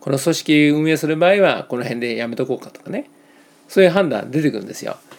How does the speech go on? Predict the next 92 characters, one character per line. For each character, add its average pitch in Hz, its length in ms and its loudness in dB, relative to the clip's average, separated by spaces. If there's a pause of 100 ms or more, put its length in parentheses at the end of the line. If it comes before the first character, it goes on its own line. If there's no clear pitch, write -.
(520)
だ 131 60 -8
か - 40 -8
ら 127 60 -8
そ 170 160 0
の 190 140 6
あ 208 60 0
た 196 100 4
り 123 140 0
考 127 120 -6 (100)
え 139 100 4
る 110 120 -6
と、 120 360 -2 (380)
な 127 100 -12
ん 131 40 -10
て 135 80 -6
言 - 20 -6
い - 20 -10
ま - 60 -12
す - 80 -14
か - 100 -10
ね、 - 380 -10
こ 120 220 -8
う、 - 40 -18
結 196 180 2
構 120 120 2
学 - 240 -10
習 185 160 2
っ - 20 -4
て 156 160 0
ダ 143 160 0
イ 170 40 0
ナ 196 100 6
ミ 208 120 0
ッ - 20 -20
ク - 80 -2
で 117 80 -6
す 110 120 -8
よ。 156 180 -6 (680)
え 131 280 0
ー、 110 40 -10
一 175 200 2
つ 175 60 -2
こ 147 120 0
と 123 140 0
を 113 60 0
覚 131 120 4
え 123 40 0
て 120 100 -2
そ 127 120 -6
れ 123 80 -2
で 127 40 -2
成 135 180 -2
功 135 200 -2
す 135 100 -10
る 131 60 -6
な 113 80 -6
ん 104 40 -12
て - 60 -14
こ - 120 -10
と - 80 -8
は 110 60 -8
な 120 200 -4
い、 - 80 -6
な 143 160 2
い 117 60 0
で 98 80 -8
す - 120 -14
か 113 80 -6
ら、 113 300 -8 (220)
失 - 220 -20
敗 143 160 4
と 143 140 0
成 139 200 2
功 139 240 -2
を 139 80 0
ね、 151 220 2
学 123 280 -6
ん 123 80 -6
だ 120 100 0
後、 117 180 -4
自 110 200 -8
分 147 140 -2
で 147 100 2
体 143 280 0
験 147 220 0
し - 40 -10
て、 131 100 -2
追 156 240 -6
体 170 200 6
験 - 180 -6
し - 60 -20
て、 - 240 -10